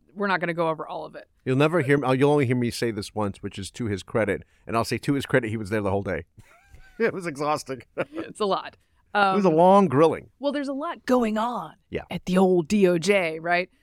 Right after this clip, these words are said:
Speaker 1: So, uh, I'll play just a little bit because it seems like this is sort of the bare minimum. Like, he should be able to answer this
Speaker 2: Yeah.
Speaker 1: question. This is a question about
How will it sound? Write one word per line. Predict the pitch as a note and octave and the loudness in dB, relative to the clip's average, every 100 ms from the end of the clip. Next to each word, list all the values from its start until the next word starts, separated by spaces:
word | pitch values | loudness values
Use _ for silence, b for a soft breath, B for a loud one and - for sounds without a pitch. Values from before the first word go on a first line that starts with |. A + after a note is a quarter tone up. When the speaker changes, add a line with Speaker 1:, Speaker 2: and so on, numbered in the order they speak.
| _ - | _ -4
Speaker 1:
So, | B3 A3+ G3+ - | 0 0 -2 -10
uh, | - - | -18 -8
I'll | D4 | -6
play | - F#4 | -4 -4
just | B3 F#3+ | -4 -6
a | |
little | F3 G3 | -4 -2
bit | E3+ D3+ | -2 -6
because | F3 G#3 | -8 -8
it | F#3+ | -8
seems | - C4 A#3 G3 | -6 -6 -4 -6
like | E3+ | -8
this | - - | -10 -8
is | F#4+ | -2
sort | E4 | 2
of | F#3 | 2
the | E3 | 0
bare | D#3 D#3 | -2 -2
minimum. | D3+ D3+ D#3+ F3+ | -2 -2 -2 -2
Like, | E3+ D3+ | -4 -4
he | G3 | -2
should | - E3+ | -2 0
be | E3 | 0
able | D#3+ | 0
to | D3+ | -2
answer | D#3 D#3 E3 | -6 -8 -12
this | D#3+ | -8
Speaker 2:
Yeah. | - - | -6 -6
Speaker 1:
question. | - F#3 | -6 -8
This | B3 | -8
is | A#3 G3+ | -8 -6
a | |
question | - E3+ - E3+ | -6 -6 -6 -10
about | F3+ D#3+ D#3+ F3 | -6 -4 -4 -4